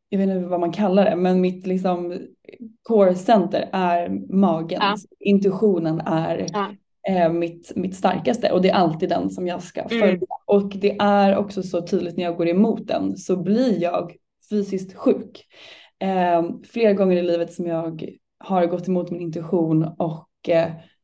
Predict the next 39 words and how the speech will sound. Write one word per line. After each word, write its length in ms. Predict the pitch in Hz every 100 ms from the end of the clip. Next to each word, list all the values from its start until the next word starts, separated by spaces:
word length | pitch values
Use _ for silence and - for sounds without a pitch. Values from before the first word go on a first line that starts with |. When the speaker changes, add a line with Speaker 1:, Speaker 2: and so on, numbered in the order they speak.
| _ -
Speaker 1:
typ 640 | 214 190 190 - 202 - -
kan 180 | 202
inte 180 | 175 160
ta 160 | - 175
mig 120 | 160
upp 120 | - -
ur 160 | 170 165
sängen 540 | - 214 - - 196
för 120 | -
att 240 | 170 175 -
det 120 | 170
blir 260 | 160 170 170
så 360 | - 180 170
Speaker 2:
Mm. 180 | 165 165
Speaker 1:
starkt. 800 | - _ - 208 - 196 - - _ - - _ _
Så 180 | -
den 300 | 208 208 208
är 320 | 220 240 247 185
jätte, 420 | 185 196 202 202
jätte, 400 | 160 175 180 - -
jättestark, 800 | 170 190 185 - - 202 - - 196
min, 360 | 180 165 165
eh, 160 | - 185 185 185 - _ _ -
intuition 640 | 185 180 160 - 160 85 -
och 380 | 165 160 - - -
känslan. 600 | - 214 175 165 202 185
Så 120 | 196
för 100 | 214
mig 240 | 240 269 277
är 40 |
det 100 | 208
mer 280 | 185 175 175
det 300 | 220 - 190
som 440 | 180 165 160 - - _
guidar 480 | 180 180 180 165 170
mig 440 | 175 170 - 196 202 _ _
framåt 300 | - 180 170
i 40 | -
livet. 320 | - - -